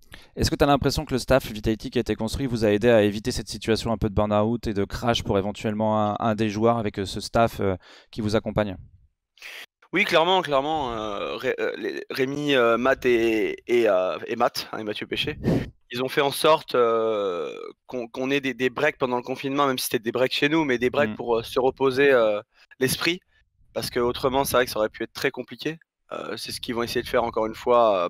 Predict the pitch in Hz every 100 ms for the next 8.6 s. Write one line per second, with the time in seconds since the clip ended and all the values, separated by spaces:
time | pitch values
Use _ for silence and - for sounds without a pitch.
0 | - 104 98 92 92 _ _ - - _
1 | _ 120 113 110 107 104 95 98 117 113
2 | 110 - 123 117 123 123 123 - - 139
3 | 160 170 - - _ _ _ _ 120 113
4 | 113 127 139 156 156 139 131 131 139 135
5 | 156 139 131 123 120 120 113 107 104 95
6 | 98 117 - 135 - 120 147 139 147 143
7 | 156 151 120 120 127 123 139 135 139 123
8 | 123 139 127 135 - 151